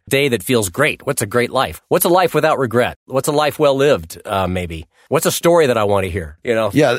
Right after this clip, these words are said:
Speaker 2: I mean, the question itself, I f-, I feel like, is a theological question. Like, it only actually literally makes sense
Speaker 1: Yeah.
Speaker 2: if there's somebody there that, you know, there's a God that means us to be doing something in particular,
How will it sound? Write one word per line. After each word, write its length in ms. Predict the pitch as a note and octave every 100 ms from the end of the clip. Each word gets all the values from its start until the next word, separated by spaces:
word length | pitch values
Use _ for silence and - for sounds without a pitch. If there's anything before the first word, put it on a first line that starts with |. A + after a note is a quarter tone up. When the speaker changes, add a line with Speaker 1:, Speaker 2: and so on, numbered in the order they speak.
| -
Speaker 2:
I 60 | E3
mean, 100 | F3
the 80 | -
question 340 | A3+ A3+ F#3
itself, 300 | D#3 D#3+ C3
I 140 | C3+ D3
f-, 200 | - -
I 80 | A2+
feel 220 | - B2+
like, 180 | A#2+ A2
is 200 | C3+ A2+
a 60 | A2
theological 640 | C3+ B2 G#2+ G#2 F#2+ F#2+
question. 400 | - E2 - -
Like, 180 | - G#2+
it 40 | C3
only 220 | D3 C3+
actually 340 | C3 - B2+
literally 480 | A2+ B2+ F#3+ D#3+ C3
makes 240 | A#2 A2
sense 380 | - A2 G2 -
Speaker 1:
Yeah. 200 | F#3 F3 -
Speaker 2:
if 160 | D3 C3
there's 260 | C3 B2+ -
somebody 320 | E3+ F#3+ D#3+
there 280 | B2+ B2 A#2
that, 240 | A#2+ A2 _ _ _ _
you 140 | - G#2+
know, 100 | G#2
there's 200 | A#2 A#2
a 60 |
God 260 | G#2 C3+ B2+
that 180 | A2+ F#2
means 640 | A2 D#3 F3+ C3+ B2+ A#2 -
us 180 | B2+ -
to 100 | B2
be 160 | G#2+
doing 260 | B2 A#2+ A2+
something 320 | A2+ A2 G#2
in 80 | G2
particular, 560 | F#2 A2 F#2+ E2+ E2